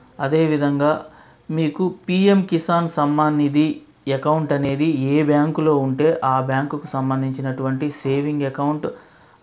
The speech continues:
అదేవిధంగా పాస్‌పోర్ట్ సైజ్ ఫోటో, అదేవిధంగా మీ భూమికి సంబంధించినటువంటి వివరాలు, ఇవి అన్నీ ఉంటే మీరు కామన్ సర్వీస్ సెంటర్స్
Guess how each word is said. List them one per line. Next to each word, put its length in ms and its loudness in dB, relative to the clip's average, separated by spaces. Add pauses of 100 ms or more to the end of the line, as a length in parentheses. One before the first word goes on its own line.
అదేవిధంగా 640 2 (180)
పాస్‌పోర్ట్ 640 0
సైజ్ 260 -2 (260)
ఫోటో, 360 2 (720)
అదేవిధంగా 580 2 (120)
మీ 100 2 (140)
భూమికి 420 -2
సంబంధించినటువంటి 920 -2 (100)
వివరాలు, 460 0 (480)
ఇవి 160 2 (180)
అన్నీ 260 2 (160)
ఉంటే 260 2 (180)
మీరు 240 0 (200)
కామన్ 440 2
సర్వీస్ 440 -2
సెంటర్స్ 360 -4